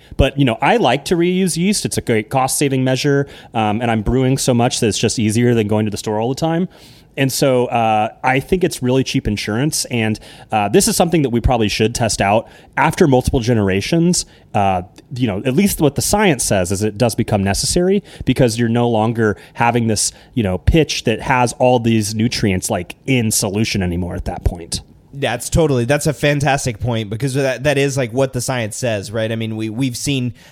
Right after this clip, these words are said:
Speaker 2: as you're pitching and repitching yeast, yeast is losing nutrients. Like, like, one of the big ones it's not able to generate is zinc. And so, you know,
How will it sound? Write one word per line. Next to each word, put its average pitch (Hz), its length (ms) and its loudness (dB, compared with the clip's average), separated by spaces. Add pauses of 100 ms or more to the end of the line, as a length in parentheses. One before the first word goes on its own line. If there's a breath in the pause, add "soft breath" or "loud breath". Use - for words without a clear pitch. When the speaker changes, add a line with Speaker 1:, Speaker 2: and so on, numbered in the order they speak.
Speaker 2:
as 131 260 0
you're 131 80 0
pitching 143 480 -2
and 120 180 -4
repitching 127 580 -2
yeast, 120 420 -4
yeast 127 320 -4
is 123 160 -4
losing 113 480 0
nutrients. 110 640 -6
Like, 104 240 -6 (220 loud breath)
like, 120 160 -2
one 131 180 0
of 143 60 -4
the 135 80 0
big 127 180 0
ones 127 160 -2
it's 107 160 -4
not 113 380 -6
able 117 220 -4
to 107 100 -8
generate 110 420 -4
is 92 120 -8
zinc. 107 440 -6 (260 soft breath)
And 117 240 -4
so, 117 280 -2
you 139 140 -2
know, 113 120 -2